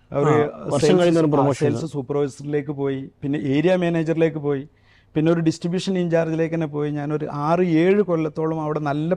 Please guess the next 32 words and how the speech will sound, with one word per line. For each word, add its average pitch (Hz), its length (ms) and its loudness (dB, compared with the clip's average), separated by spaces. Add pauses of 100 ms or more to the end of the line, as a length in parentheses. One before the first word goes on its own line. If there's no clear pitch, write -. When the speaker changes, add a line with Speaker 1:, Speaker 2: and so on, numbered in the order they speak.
Speaker 1:
പോസ്റ്റിൽ 147 340 -4
ഞാൻ 139 160 -2
വർക്ക് 127 340 -2
ചെയ്തു. 107 160 -8 (1160)
അപ്പൊ 175 140 2
അതിനിടക്കാണ് 214 580 4
ഇങ്ങനെ 220 380 -2
ഈ 165 320 0
പിന്നെ 127 640 -4
Speaker 2:
അങ്ങനെയാണ് 180 280 2
അഡ്വർടൈസ്മെന്റിലേക്ക് 170 680 4
എത്തുന്നത്. 123 260 4
Speaker 1:
അഡ്വർടൈസ്മെന്റും 220 640 0
ഇതിനോട് 196 640 2
മീഡിയ 175 440 2
റിലേറ്റഡ് 170 440 0
ആയിട്ടുള്ള 160 520 0
കുറെ 160 320 0
കാര്യങ്ങൾ. 151 260 -2
ഇപ്പൊ 165 120 2
മലയാളം 170 360 4
ന്യൂസ് 190 220 -2
പത്രമൊക്കെ 175 380 -4
ഇവിടെ 175 140 0
യു 170 100 0
എയിൽ 180 140 2
ആദ്യമായിട്ട് 185 440 0
തുടങ്ങിയത് 170 460 -4
ഞങ്ങളുടെ 147 320 0
ഈ - 320 -10
Speaker 2:
കമ്പനി. 131 180 0
Speaker 1:
സൗദി 143 460 0